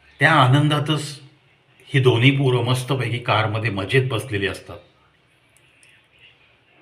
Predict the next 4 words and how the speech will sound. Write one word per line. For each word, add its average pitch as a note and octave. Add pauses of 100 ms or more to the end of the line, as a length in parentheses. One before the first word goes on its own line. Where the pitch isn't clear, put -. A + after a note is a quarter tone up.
(200)
मग A2+ (540)
मुलगा A#2+ (680)
बाबांच्या A2
शेजारी, G#2+